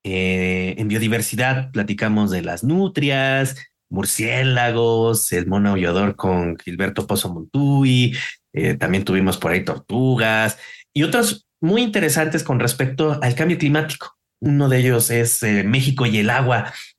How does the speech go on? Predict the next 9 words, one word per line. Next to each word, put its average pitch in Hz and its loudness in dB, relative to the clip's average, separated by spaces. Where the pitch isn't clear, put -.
un 123 2
cambio 139 2
necesario 123 2
para 107 2
el 104 2
país, 135 2
con 107 2
Adalberto 101 0
Noyola, 113 2